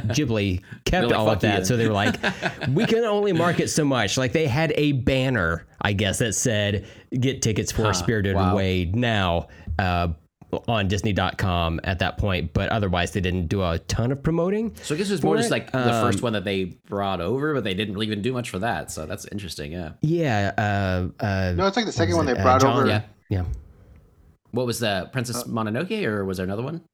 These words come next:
Speaker 3: Yeah, that was the first one they brought over and put in theaters.
Speaker 1: Mm-hmm.
Speaker 2: Okay.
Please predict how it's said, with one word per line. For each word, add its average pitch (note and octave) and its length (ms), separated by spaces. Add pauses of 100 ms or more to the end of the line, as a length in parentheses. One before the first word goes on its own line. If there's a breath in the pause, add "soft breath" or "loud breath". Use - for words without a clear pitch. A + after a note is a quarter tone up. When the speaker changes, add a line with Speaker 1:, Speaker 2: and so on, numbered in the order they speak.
(100)
Speaker 3:
Yeah, C#3+ 280
that D3+ 100
was F#3 120
the F#3 60
first F#3+ 200
one F3 80
they D3+ 80
brought C#3 220
over D3 180
and A#2+ 140
put C#3 100
in A#2 160
theaters. C#3+ 400
Speaker 1:
Mm-hmm. F#2+ 140
Speaker 2:
Okay. A2 320